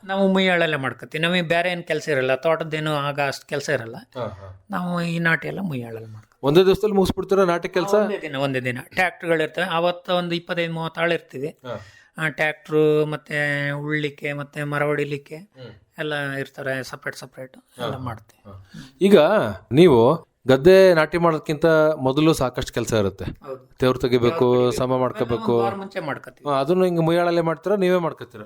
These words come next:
Speaker 1: ಅವೆಲ್ಲ ಒಂದಾಳು ಎರಡಾಳು ಕಡ್ಕೊಂಡ್ರೆ ತೆವ್ರು ಕಡಿಯೋದೇನು ದೊಡ್ಡ ವಿಶೇಷ ಅಲ್ಲ. ಅದೇನು
Speaker 2: ಹಾ.
Speaker 1: ಒಂದೆರಡು ಆಳಲ್ಲಿ ಮುಗೀತೆ
Speaker 2: ಹಾ.
Speaker 1: ಸಂದು ಕಡಿದ್ರೆ.
Speaker 2: ನಾಟಿ ಮಾಡುವಾಗ ಮಾತ್ರ ಜಾಸ್ತಿ
Speaker 1: ಜಾಸ್ತಿ
Speaker 2: ಜನ
Speaker 1: ಜನ
Speaker 2: ಬೇಕಾಗುತ್ತೆ.
Speaker 1: ಬೇಕಾಗುತ್ತೆ, ಹೌದು.
Speaker 2: ಹಾ, ಹಾ.
Speaker 1: ಸಸಿ ತೆಗಿಲಿಕ್ಕೆ ಮತ್ತೆ
Speaker 2: ಹಾ.
Speaker 1: ನಾಟಿ ಮಾಡ್ಲಿಕ್ಕೆ.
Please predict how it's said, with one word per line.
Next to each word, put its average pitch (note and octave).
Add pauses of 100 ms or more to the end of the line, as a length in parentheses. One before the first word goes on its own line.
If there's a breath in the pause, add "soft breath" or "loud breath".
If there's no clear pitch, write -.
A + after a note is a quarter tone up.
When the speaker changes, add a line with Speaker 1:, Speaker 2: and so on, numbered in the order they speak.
Speaker 1:
ಅವೆಲ್ಲ A3 (180)
ಒಂದಾಳು G#3
ಎರಡಾಳು F#3+
ಕಡ್ಕೊಂಡ್ರೆ F#3
ತೆವ್ರು E3+
ಕಡಿಯೋದೇನು D#3
ದೊಡ್ಡ C#3+
ವಿಶೇಷ C#3
ಅಲ್ಲ. B2
ಅದೇನು E3+
Speaker 2:
ಹಾ. D#3+
Speaker 1:
ಒಂದೆರಡು E3+
ಆಳಲ್ಲಿ E3+
ಮುಗೀತೆ D#3 (220)
Speaker 2:
ಹಾ. A#2
Speaker 1:
ಸಂದು C3+
ಕಡಿದ್ರೆ. B2+ (100)
Speaker 2:
ನಾಟಿ D3
ಮಾಡುವಾಗ E3
ಮಾತ್ರ D#3+
ಜಾಸ್ತಿ D3+
Speaker 1:
ಜಾಸ್ತಿ C3+
Speaker 2:
ಜನ C3+
Speaker 1:
ಜನ C3+
Speaker 2:
ಬೇಕಾಗುತ್ತೆ. B2+
Speaker 1:
ಬೇಕಾಗುತ್ತೆ, B2
ಹೌದು. A#2+
Speaker 2:
ಹಾ, A2
ಹಾ. F#2 (120)
Speaker 1:
ಸಸಿ E3
ತೆಗಿಲಿಕ್ಕೆ C#3+
ಮತ್ತೆ B2+
Speaker 2:
ಹಾ. -
Speaker 1:
ನಾಟಿ D#3
ಮಾಡ್ಲಿಕ್ಕೆ. A#2